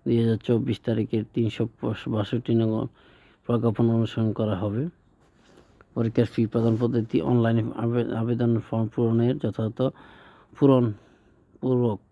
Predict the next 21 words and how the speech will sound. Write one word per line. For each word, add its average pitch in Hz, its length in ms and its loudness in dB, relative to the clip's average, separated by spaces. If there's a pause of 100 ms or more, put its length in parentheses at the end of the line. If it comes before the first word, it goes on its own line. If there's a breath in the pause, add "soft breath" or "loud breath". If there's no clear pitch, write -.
(300)
পূর্বক, 120 420 2 (180)
আহ, 110 400 -2
অনুমোদ-, 123 440 0
নির্দেশ 120 460 0 (680 soft breath)
মতে 120 180 -2
ছবি, 120 360 2
সিগনেচার 120 560 2 (120)
আপলোড 117 380 -4 (1000 soft breath)
করে 123 260 4
প্রার্থী - 380 -6
কর্তৃক 131 420 -2 (180)
আবে-, 110 440 -2
আবেদনপত্র 120 640 0
সাবমিশন 113 480 -2
সম্পন্ন 117 420 0
হলে 107 320 0
কম্পিউটার 113 500 -2
ছবি 110 280 -6
সহ 120 220 -4 (800 loud breath)
কম্পিউটার 117 580 0
প্রিভিউ 117 580 2